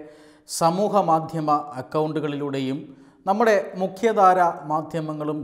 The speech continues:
ചേർന്ന് നടത്തിയ ഒരു പ്രചരണമുണ്ടായിരുന്നു. അതായത്, സി പി ഐ എം പ്രവർത്തകനായ ഹരിദാസിൻ്റെ കൊലപാതകവുമായി ബന്ധപ്പെട്ട പതിനാലാം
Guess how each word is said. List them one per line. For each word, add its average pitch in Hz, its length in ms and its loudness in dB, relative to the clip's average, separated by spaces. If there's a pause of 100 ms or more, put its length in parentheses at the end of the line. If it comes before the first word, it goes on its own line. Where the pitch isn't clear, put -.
(140)
ചേർന്ന് 165 400 4 (440)
നടത്തിയ 135 400 -4 (260)
ഒരു 127 160 -6 (180)
പ്രചരണമുണ്ടായിരുന്നു. 113 920 -4 (220)
അതായത്, 147 360 0 (760)
സി 240 100 4 (120)
പി 269 100 2 (100)
ഐ - 20 6 (100)
എം 208 120 -2
പ്രവർത്തകനായ 170 800 0 (240)
ഹരിദാസിൻ്റെ 147 1120 -4 (340)
കൊലപാതകവുമായി 131 1000 -4
ബന്ധപ്പെട്ട 117 460 -12 (840)
പതിനാലാം 226 580 6